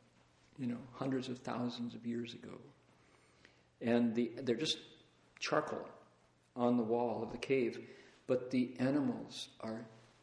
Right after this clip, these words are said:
living. You know, they're the, the most essential basic sketch lines, but the, you can see the, the animals. Anyway, I want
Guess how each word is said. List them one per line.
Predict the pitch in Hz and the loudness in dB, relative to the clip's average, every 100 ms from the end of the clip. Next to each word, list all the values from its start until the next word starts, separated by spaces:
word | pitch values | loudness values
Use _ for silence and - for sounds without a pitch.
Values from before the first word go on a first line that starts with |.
| _ _ _ _ | _ _ _ _
living. | 127 139 120 - - - - _ _ - | -4 -2 -2 -6 -16 -20 -20 _ _ -4
You | 120 | 0
know, | 117 - - | 0 -2 -2
they're | 120 | -2
the, | 113 117 | 0 0
the | 120 | 2
most | 120 131 - - | 2 2 0 -2
essential | - - 160 - 123 107 | 0 2 2 2 -2 2
basic | 151 139 131 127 - | 2 4 0 -2 -4
sketch | - - 139 - | -2 0 0 -2
lines, | 117 101 101 - | -4 -6 -8 -8
but | 107 | -8
the, | - - - - - - - - - - | -8 -12 -16 -20 -20 -20 -20 -20 -20 -14
you | 120 | -8
can | 113 | -4
see | - - 139 139 | -2 0 0 2
the, | 107 101 104 - - - - - _ _ _ | 2 0 -2 -10 -18 -20 -20 -20 _ _ _
the | 113 107 | -4 0
animals. | 110 110 101 - - - - | 2 2 0 -8 -18 -2 2
Anyway, | 143 113 - - - - - _ - _ - - | 4 2 -2 -10 -16 -20 -20 _ -20 _ -8 0
I | 110 | 2
want | 113 117 | 4 2